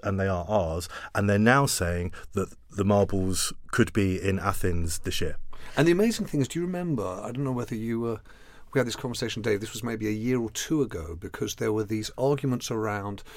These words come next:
Speaker 2: appointments to public bodies, arts institutions, where the government's position was, this was under Boris Johnson, the government's position was retain and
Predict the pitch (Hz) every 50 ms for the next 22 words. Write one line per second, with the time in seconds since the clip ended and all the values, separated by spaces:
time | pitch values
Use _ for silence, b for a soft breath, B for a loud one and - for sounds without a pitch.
0 | B B B B B B - - - - - - - - 170 170 165 - 123 95
1 | - - - - 123 - - - 131 113 110 104 - - 110 101 90 82 80 -
2 | 73 80 - - - 113 110 104 - - 104 82 - - - - 92 85 80 -
3 | - 80 76 82 85 - - B B B B B B B - 127 127 117 117 110
4 | 131 165 170 - 190 175 - - - - 113 104 131 147 - - - 98 85 82
5 | 82 85 82 80 78 85 78 87 98 95 - - - - 95 92 90 87 82 95
6 | 92 87 - - - 139 127 123 - - - 90 95 131 135 160 139 - - -
7 | 101 104 98 - - 98 90 90 95 - - 98 95 - - - 120 120 120 117
8 | 113 110